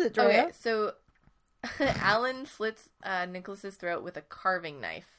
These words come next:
Speaker 1: Oh, that's a different kind of knife. You would slice a neck with
Speaker 2: Yeah.
Speaker 1: a carving knife.
Speaker 2: And then, do you want me to continue? You're gonna look up a butcher's knife real fast.
Speaker 1: Uh, you keep going. I got you.
Speaker 2: Um, he then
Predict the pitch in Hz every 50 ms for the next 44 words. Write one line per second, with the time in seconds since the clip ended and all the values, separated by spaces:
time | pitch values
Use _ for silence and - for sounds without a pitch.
0 | _ _ _ - - 190 175 185 175 170 - - 196 170 160 185 165 - 165 151
1 | - 175 170 160 165 165 160 160 - 196 214 208 190 208 196 175 - - 170 160
2 | 165 160 - 151 147 147 156 - - 175 156 90 78 - - 175 165 160 165 160
3 | 151 151 139 117 139 202 208 208 214 226 226 226 226 226 220 208 196 - _ _
4 | _ _ 190 - 196 185 185 175 170 160 151 147 - - - 208 170 147 - 190
5 | 202 196 196 190 175 160 156 147 151 151 151 160 147 135 139 151 147 - - 156
6 | - - - - - - - - - - - 226 208 254 262 - - - 349 370
7 | 453 381 262 254 254 262 247 233 214 - - 233 240 233 - _ _ _ _ _
8 | _ _ _ _ _ _ - 196 190 185 185 180 180 180 180 190 208 214 190 220
9 | 226 226 226 226 226 220 196